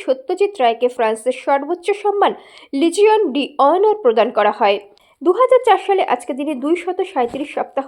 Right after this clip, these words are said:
ধরে টেনিসে এক নম্বর র্যাঙ্কিং ধরে রাখার রেকর্ড অর্জন করে সুইস টেনিস তারকা রজার ফেদারার।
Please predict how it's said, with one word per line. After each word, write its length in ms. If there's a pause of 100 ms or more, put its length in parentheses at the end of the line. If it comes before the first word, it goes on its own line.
ধরে 240 (580)
টেনিসে 460
এক 240
নম্বর 280
র্যাঙ্কিং 400
ধরে 220
রাখার 280
রেকর্ড 360
অর্জন 320
করে 220
সুইস 380
টেনিস 320
তারকা 340 (340)
রজার 400
ফেদারার। 480